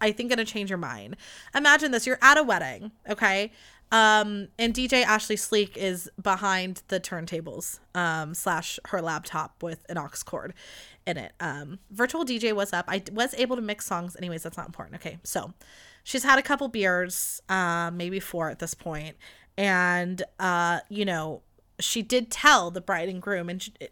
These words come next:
in general, like, "If you would like to book me, I am gonna play back-to-back Miley Cyrus." What I did not, did not specify was that I would be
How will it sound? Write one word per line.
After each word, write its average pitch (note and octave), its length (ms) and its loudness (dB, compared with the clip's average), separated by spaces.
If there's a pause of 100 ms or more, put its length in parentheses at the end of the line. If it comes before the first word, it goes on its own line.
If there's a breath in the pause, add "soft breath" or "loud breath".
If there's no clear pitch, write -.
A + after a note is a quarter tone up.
(100)
in G3+ 140 -2
general, F#3+ 380 4
like, E3 320 -6
"If G#3+ 200 2
you A#3 100 -4
would G#3 100 -2
like F#3 160 -2
to G3 80 -8
book B3+ 240 0
me, F#3+ 240 -2 (360 loud breath)
I G3 100 0
am F#3 220 -2
gonna F#3+ 160 0
play F#3 220 -2
back-to-back F3+ 540 0
Miley F3 240 -4
Cyrus." F#3 500 2 (300 loud breath)
What A3 180 4
I A3 160 4
did A3 240 0
not, A#3+ 800 4 (520)
did G#3+ 180 -4
not A3+ 340 6 (160)
specify F#3+ 880 2
was F#3+ 220 -4
that F#3+ 200 4
I F#3+ 160 4
would F#3+ 240 -6
be F#3 400 -6